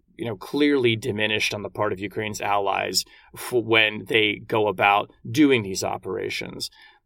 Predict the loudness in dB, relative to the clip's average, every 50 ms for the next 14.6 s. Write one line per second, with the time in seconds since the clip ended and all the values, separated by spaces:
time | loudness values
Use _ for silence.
0 | _ _ -14 -12 -4 2 4 4 4 4 2 0 2 4 4 6 6 4 4 2
1 | 0 -2 -4 -2 0 0 0 0 0 -2 0 0 2 2 2 0 0 -2 -4 -6
2 | -6 -8 -12 -14 -16 _ _ _ -12 -10 -6 0 2 4 4 4 2 0 -2 -2
3 | 0 0 0 0 0 -2 -4 -6 -6 -2 2 4 4 4 2 0 -4 -10 -10 _
4 | -20 -20 -20 -20 -20 _ _ _ -12 -8 -2 4 6 6 6 4 2 2 2 4
5 | 4 4 2 0 -4 _ 4 6 8 8 8 8 6 4 4 2 0 2 4 4
6 | 4 4 2 -2 -2 -4 -4 -6 -8 _ _ _ _ -4 -2 0 2 4 4 4
7 | 4 4 6 6 6 6 4 2 -2 -6 -14 _ _ _ _ _ _ _ _ _
8 | _ _ _ _ _ -12 -6 -4 -4 -4 0 4 4 6 6 6 4 2 2 4
9 | 6 6 6 6 4 2 0 0 0 -2 -2 0 -2 -2 -4 -6 -8 -8 -10 -8
10 | -2 0 0 0 0 -2 -4 -6 -4 -4 0 2 4 4 4 4 2 0 -2 -2
11 | 0 2 2 2 2 2 -2 -4 -4 -4 -4 -2 -2 -2 -2 -4 -6 -4 -2 0
12 | 0 0 -2 -4 -6 -6 -6 -8 -6 -4 -4 -2 -2 -2 -4 -4 -6 -6 -4 -4
13 | -6 -4 -6 -6 -8 -8 -10 -12 -10 -10 -10 -8 -8 -8 -8 -6 -6 -6 -6 -6
14 | -4 -2 0 2 2 2 0 0 -2 -4 -6